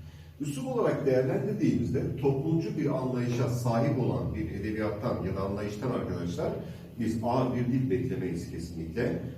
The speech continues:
Sade, herkesin anlayabileceği bir dil anlayışı olduğunu söyleyebiliriz. İçerik olarak baktığımızda yine toplumcu bir zihniyet olduğu için arkadaşlar toplumun sorunlarını dile getiren bir anlayışın olduğunu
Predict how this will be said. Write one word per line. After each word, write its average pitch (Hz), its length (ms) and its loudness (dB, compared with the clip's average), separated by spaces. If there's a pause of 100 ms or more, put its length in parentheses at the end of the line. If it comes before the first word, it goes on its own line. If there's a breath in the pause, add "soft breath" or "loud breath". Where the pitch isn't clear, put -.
Sade, - 480 0
herkesin 87 400 0
anlayabileceği 90 720 2
bir 107 180 4
dil 113 220 4 (160)
anlayışı 95 460 0
olduğunu - 260 2
söyleyebiliriz. - 720 4 (420 loud breath)
İçerik - 360 6
olarak - 320 4
baktığımızda 113 560 -2 (180)
yine 151 240 -2
toplumcu - 460 0
bir 220 120 2
zihniyet 104 420 0
olduğu 98 200 0
için 101 240 -2
arkadaşlar 87 560 -2 (420 loud breath)
toplumun 123 500 4
sorunlarını 110 720 2
dile 98 160 0
getiren 107 420 0 (140)
bir 87 100 -2
anlayışın 95 540 -4
olduğunu 98 560 2